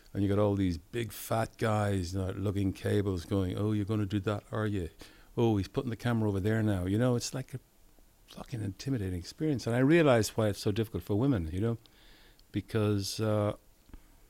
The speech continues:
it's not only a male-dominated experience, it seems to be dominated by men with big fat guts, you know, that kind of thing. <laughs> Sorry, I, I do,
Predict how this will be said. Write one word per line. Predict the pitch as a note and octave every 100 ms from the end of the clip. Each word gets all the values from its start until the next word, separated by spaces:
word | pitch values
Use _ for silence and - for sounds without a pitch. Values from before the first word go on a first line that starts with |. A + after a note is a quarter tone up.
| - - -
it's | A2+ E3+
not | E3
only | D3 A#2+
a |
male-dominated | G#2 G2+ A#2 C#3 C3+ A2+ G2+ F#2+ F#2 F#2+ F#2
experience, | F2 - - F#2 F2+ -
it |
seems | - C#3 C3
to | -
be | G#2+
dominated | F#2+ A2 G#2+ G#2+ G#2
by | G2+
men | F#2+ A2 G#2
with | G2 F#2+ -
big | C3 G#2
fat | - A2 G2+ -
guts, | - G#2+ - - A2
you |
know, | A2
that | A#2+
kind | - B2
of |
thing. | - B2+ A2+ G#2+ -
<laughs> | -
Sorry, | - E3+ C#3 B2
I, | A2 -
I | C3+
do, | B2+ E3+ C3